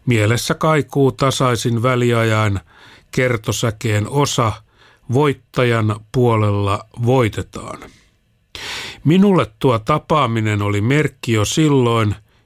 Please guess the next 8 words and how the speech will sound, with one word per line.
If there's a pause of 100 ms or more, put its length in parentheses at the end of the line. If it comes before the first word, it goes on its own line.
ja
on
merkki
tänä
päivänä, (580)
että
evankeliumin
aika